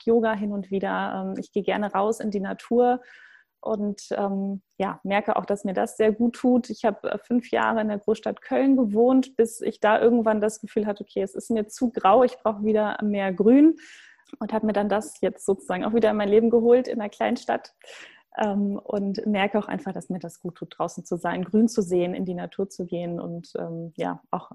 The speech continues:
auch immer, wenn mich mal so der, der Stress des Alltags einholt, dann tut mir das auch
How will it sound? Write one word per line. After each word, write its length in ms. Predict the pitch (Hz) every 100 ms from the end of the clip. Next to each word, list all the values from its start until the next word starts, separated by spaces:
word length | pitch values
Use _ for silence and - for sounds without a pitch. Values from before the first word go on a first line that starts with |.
| -
auch 80 | 196
immer, 240 | 196 185
wenn 140 | 180
mich 160 | 185 -
mal 180 | 180 180
so 80 | 185
der, 360 | 180 175 -
der 180 | 180 175
Stress 380 | - - 269 -
des 140 | 269
Alltags 380 | - 247 240 -
einholt, 760 | - 214 220 220 220 220 -
dann 220 | 196 190 196
tut 160 | 208
mir 100 | 190
das 200 | 180 -
auch 100 | 190